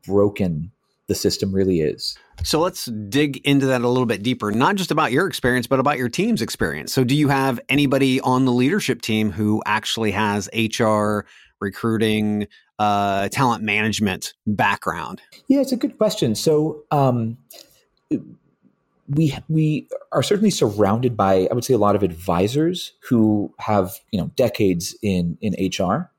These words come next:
Speaker 1: Um, the leadership team itself, I would say our background is largely, our experiences are largely in people management. And,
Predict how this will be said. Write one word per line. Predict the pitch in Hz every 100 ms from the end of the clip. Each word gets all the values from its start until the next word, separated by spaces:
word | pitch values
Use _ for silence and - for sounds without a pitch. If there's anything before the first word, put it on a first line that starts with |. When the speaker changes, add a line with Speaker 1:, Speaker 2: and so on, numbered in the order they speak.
| _ _ _ - - - _ _
Speaker 1:
Um, | 107 98 90 92 - -
the | 123
leadership | 127 208 220 - - _
team | - 151 - 143 120
itself, | - 135 120 101 -
I | 165
would | 202
say | 196
our | 147 151
background | 147 131 127 - 120 107
is | 101
largely, | 104 107 113 135 139 139 123 110 101 - _ _ _ _
our | 143
experiences | 143 220 233 165
are | 123
largely | 117 117 127 175 208 185
in | 113
people | 107 120 113
management. | 95 90 92 - - - _ _ _ - _ _ _ -
And, | 123 117 113 110 107